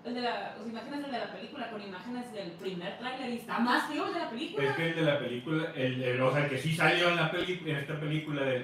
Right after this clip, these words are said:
Speaker 2: de,
Speaker 1: Chip y Dale.
Speaker 2: de Chip y Dale, es como que, ese, ese es el personaje, pero como que es más grande, ¿no? O sea, más, es
Speaker 1: Mayor.
Speaker 2: es mayor, pues, todavía.
Speaker 1: Ajá. No, la neta, la película está bien rara, pero está bien curada.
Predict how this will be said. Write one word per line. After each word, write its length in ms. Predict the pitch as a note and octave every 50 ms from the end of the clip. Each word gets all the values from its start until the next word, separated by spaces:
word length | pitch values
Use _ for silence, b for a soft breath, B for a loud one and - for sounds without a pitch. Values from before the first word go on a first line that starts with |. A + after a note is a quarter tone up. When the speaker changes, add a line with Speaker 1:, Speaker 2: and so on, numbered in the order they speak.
| - - A#2
Speaker 2:
de, 360 | A2+ G#2+ G#2 G2+ G2+ G2+ G2+
Speaker 1:
Chip 160 | G#2 - -
y 60 | - F#3
Dale. 120 | - -
Speaker 2:
de 60 | -
Chip 160 | - C3 C3
y 20 | C#3+
Dale, 320 | D3 D#3 D3+ D3+ D3 - - - - - -
es 480 | B2+ B2 B2 B2 B2 B2 B2 B2 - -
como 280 | - C3+ C3+ C3+ C3
que, 240 | - A2+ - - - - - - - - -
ese, 180 | C#3 D3+ - F#3+
ese 300 | G3 G3 G3+ G3+ - -
es 40 | -
el 40 | -
personaje, 680 | - G#3 - D#3+ D3+ D3+ - - A#3 A#3+ - - - - - -
pero 140 | D3+ D3 C#3+
como 140 | C3 B2 B2+
que 60 | C3
es 60 | C#3
más 200 | D3 D3+ D#3 D#3
grande, 360 | C3+ C3 C#3 D#3 D#3+ C3+ C3+
¿no? 220 | D#3 E3+ D#3+ D#3+ - -
O 80 | C3+
sea, 100 | B2 B2+
más, 160 | B2+ B2+ B2+ B2+ B2+ - - -
es 160 | - A#2+ - G#3+
Speaker 1:
Mayor. 320 | A3 G#3+ G#3 G3 F#3+ - - - -
Speaker 2:
es 140 | C3+ C3 B2
mayor, 280 | C3 B2+ B2 A#2+ A#2+ A#2+ A#2
pues, 140 | A#2 - -
todavía. 440 | A#2 A2+ A2+ G#2+ G2+ G2+ G2+ G2+ - - G#3 G#3 G#3
Speaker 1:
Ajá. 220 | - F#3 F3+ F3 - - B B B B B B B - -
No, 60 | A3
la 160 | A#3+ A#3 A#3 A#3 A3
neta, 140 | G#3 A#3 A3+
la 120 | G#3+ F#3
película 260 | F3+ F#3+ F#3+ G3+ G3+
está 140 | G3 G3+ F#3 F3+
bien 100 | F3+ F3
rara, 200 | F3 F3 D3 D3
pero 80 | E3 E3
está 120 | - E3
bien 120 | D3+ D3 D3
curada. 320 | D3+ D3 - - - B2+